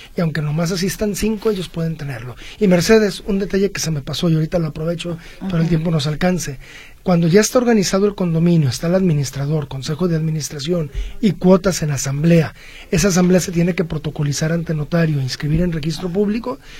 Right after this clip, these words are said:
Speaker 1: es como un pagaré. El administrador hace un estado de cuenta, lo aprueba el administra-, el consejo de administración y se puede demandar para que paguen los condóminos.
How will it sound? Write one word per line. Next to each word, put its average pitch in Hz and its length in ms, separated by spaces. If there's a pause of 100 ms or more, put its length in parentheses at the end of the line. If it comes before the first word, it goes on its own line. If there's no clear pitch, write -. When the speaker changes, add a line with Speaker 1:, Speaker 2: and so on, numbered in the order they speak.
(180)
Speaker 1:
es 165 120
como 180 180
un 175 120
pagaré. 160 380 (500)
El 175 160
administrador 160 640
hace 185 160
un 190 80
estado 185 340
de 170 140
cuenta, 220 560
lo 175 100
aprueba 170 360
el 170 80
administra-, 156 580
el 165 120
consejo 156 380
de 185 80
administración 180 720 (260)
y 208 120
se 160 140
puede 185 300
demandar 170 560
para 156 240
que 151 100
paguen 156 320
los 139 140
condóminos. 131 580